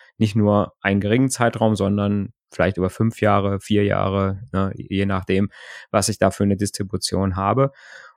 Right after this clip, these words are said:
Und, ähm, ich habe es eigentlich bis jetzt immer so gemacht, dass ich, ähm, dass ich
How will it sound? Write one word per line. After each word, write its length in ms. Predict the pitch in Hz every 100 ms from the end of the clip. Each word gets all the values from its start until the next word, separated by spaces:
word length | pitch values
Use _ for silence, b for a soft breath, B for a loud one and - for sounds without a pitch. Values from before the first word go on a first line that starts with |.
| _
Und, 600 | - 104 107 110 113 -
ähm, 400 | - 98 101 104 104 _ _ _ _ _ _ - 117 -
ich 200 | 135 135
habe 80 |
es 80 | 131
eigentlich 220 | 76 117
bis 140 | 120 107
jetzt 200 | 120 -
immer 200 | 123 120
so 160 | 117
gemacht, 400 | 110 107 127 -
dass 220 | 110 110 -
ich, 380 | 113 113 - -
ähm, 680 | 104 104 104 104 104 107 107
dass 180 | - 110
ich 280 | 113 - -